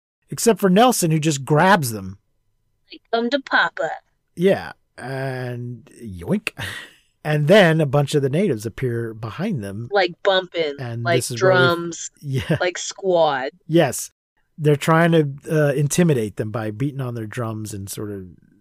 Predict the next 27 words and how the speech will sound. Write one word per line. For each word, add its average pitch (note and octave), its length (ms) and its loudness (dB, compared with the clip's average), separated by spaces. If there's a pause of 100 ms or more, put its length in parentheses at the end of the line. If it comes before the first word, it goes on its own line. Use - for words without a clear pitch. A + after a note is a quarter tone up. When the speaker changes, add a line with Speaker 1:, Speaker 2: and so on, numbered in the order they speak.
(440)
Speaker 1:
brandishing G#2+ 880 -12
weapons. A2 760 -10 (400)
And A2 560 -6
they're G#2+ 260 -8
kind B2+ 220 -6
of G#2+ 60 -6
surrounded. A#2 680 -4 (100)
Nelson D3 460 -2
just C3+ 220 -2
immediately C#3 360 2
wants B2+ 200 -4
to A#2 60 -8
shoot D3 260 -2
his A#2+ 140 -4
way A#2 200 -4
out. A2 280 -6
And A#2 100 -12
Harada's A2+ 380 -8
like, B2+ 180 -8
"Oh, C#4+ 140 -4
wait, B3 240 -4
hey, G#3 220 -8
there's F#3+ 300 -14
no E3+ 140 -8
need D#3+ 340 -6
for - 200 -16
violence. B2 600 -6